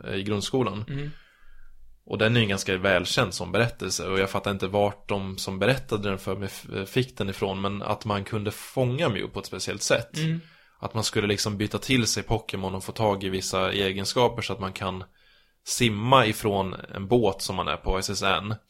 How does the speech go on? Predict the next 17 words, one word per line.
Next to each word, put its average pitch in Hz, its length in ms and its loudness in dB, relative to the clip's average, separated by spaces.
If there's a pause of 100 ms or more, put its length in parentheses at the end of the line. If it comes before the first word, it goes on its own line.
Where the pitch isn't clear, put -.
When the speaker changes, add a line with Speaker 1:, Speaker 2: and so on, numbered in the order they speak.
Speaker 2:
Ja. 135 360 -6
Speaker 1:
och 104 100 -2
simma 104 400 2
till 98 180 0
en 95 240 -2 (300)
udde 117 420 2
som 98 180 -2
faktiskt 95 240 -6
finns 117 320 -2
där 127 180 4
med 104 240 2
en, 98 380 -4
och 110 120 0
där 107 160 6
finns 113 300 -2
det 113 80 -4
en 98 260 -4